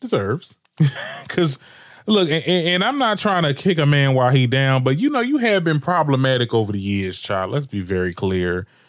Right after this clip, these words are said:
Very sedity, very, very, uh, let's see, classist.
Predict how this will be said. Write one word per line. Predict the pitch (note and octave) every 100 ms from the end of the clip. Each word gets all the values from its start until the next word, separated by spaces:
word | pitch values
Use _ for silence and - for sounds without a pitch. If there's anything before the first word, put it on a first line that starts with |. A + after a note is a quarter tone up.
| -
Very | G2+ C3 D3+ C#3
sedity, | - G#2+ A2 G#2 G2+
very, | G2 B2 B2+ B2
very, | G#2 A#2+ C3 B2+ A#2+ A2+ G#2+ F2+
uh, | D#2+ D2 C#2 C#2 D#2 D2 D2
let's | D#2 G#2
see, | - - G2
classist. | F2+ - A2 G2+ G2 - F#2+ - - -